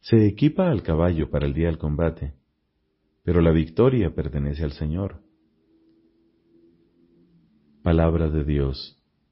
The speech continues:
Te alabamos, Señor. De la carta a los Romanos, capítulo catorce. Sean comprensivos con el que es débil en la fe sin entrar en discusiones.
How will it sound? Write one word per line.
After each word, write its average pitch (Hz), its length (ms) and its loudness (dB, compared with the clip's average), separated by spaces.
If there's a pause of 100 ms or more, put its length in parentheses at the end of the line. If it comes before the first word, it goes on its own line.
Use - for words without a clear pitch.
(1040)
Te 95 100 0
alabamos, 73 540 0
Señor. 67 500 -6 (2750)
De 104 140 4
la 98 160 2
carta 123 320 4
a 110 40 4
los 90 220 2
Romanos, 80 680 -2 (400)
capítulo 85 500 0
catorce. 82 540 -2 (3000)
Sean 156 320 2
comprensivos 95 760 0
con 85 160 -2
el 76 140 -4
que 78 140 -2
es 78 120 -4
débil 90 300 2
en 78 120 -2
la 73 140 -4
fe 104 260 -2
sin 82 220 -4
entrar 78 400 -4
en 85 120 -2
discusiones. 67 920 -8